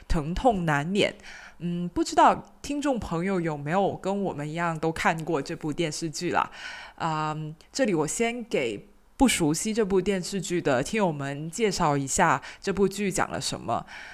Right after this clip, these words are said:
其实《疼痛难免》这部电视剧，它主要就是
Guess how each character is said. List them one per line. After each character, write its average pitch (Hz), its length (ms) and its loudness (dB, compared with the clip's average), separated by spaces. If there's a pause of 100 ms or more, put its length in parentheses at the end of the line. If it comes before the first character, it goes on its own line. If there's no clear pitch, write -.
(140)
其 226 160 -2
实 240 300 -2
《疼 190 240 0
痛 247 280 2
难 160 160 0
免》 180 240 0
这 202 140 0
部 180 300 4
电 202 240 0
视 190 160 -2
剧， 196 200 -4
它 208 240 2
主 208 220 -4
要 185 180 2
就 226 140 -4
是 190 420 0